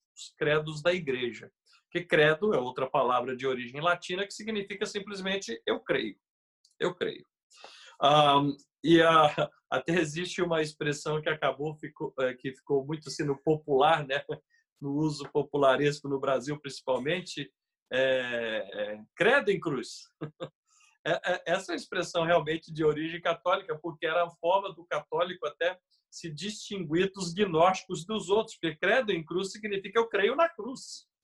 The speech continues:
Eu creio, porque muitos desses outros grupos, é, tinham uma tendência a rejeitar, relacionado a Cristo, principalmente os gnósticos, é, a validade do sacrifício de Cristo na cruz. Então, a ênfase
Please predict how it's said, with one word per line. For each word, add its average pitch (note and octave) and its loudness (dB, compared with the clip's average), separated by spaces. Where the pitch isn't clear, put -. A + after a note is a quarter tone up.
Eu D#3 -8
creio, F3 -2
porque - 0
muitos G3+ 0
desses F3+ 2
outros E3+ -2
grupos, D#3+ -4
é, B2+ 2
tinham E3+ -4
uma F3+ 4
tendência F3 2
a F3 4
rejeitar, F#3 2
relacionado C#3 -2
a C3+ -6
Cristo, - -12
principalmente C3+ -2
os B2+ -4
gnósticos, C3+ -2
é, A#2+ 2
a C#3 0
validade E3+ 2
do C#3+ -12
sacrifício D3+ -10
de D3+ -10
Cristo C#3 -6
na D#3 0
cruz. E3+ -4
Então, C3+ 2
a C#3 2
ênfase E3 -2